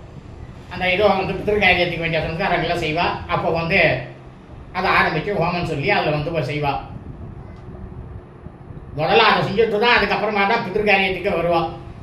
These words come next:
ஒரு சில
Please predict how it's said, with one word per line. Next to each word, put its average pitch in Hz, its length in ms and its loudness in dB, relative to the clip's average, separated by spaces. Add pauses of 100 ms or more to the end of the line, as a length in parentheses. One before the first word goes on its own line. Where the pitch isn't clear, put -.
(3250)
ஒரு 220 220 2
சில 214 140 6